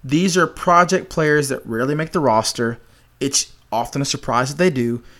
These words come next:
An example of this would be someone like a Jason Snelling. And again, those kind of players that are drafted in the seventh round and become key contributors, those are rare. And then finally, your last group,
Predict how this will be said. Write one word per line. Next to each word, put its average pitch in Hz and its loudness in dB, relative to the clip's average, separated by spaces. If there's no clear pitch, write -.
An 135 -6
example 147 -4
of 131 -2
this 143 0
would 135 -6
be 135 -2
someone 127 0
like 123 -4
a 127 -4
Jason 120 -6
Snelling. - -8
And 131 -6
again, 113 -6
those 143 -2
kind 160 -2
of 147 -6
players 139 0
that - -6
are 117 -4
drafted 131 -4
in 131 -8
the 123 -8
seventh 131 -8
round 131 -4
and 117 -6
become 123 -6
key 143 -4
contributors, 151 -2
those 147 -2
are 147 0
rare. 117 -2
And 156 -2
then 190 2
finally, 185 2
your 156 0
last 147 0
group, 123 -4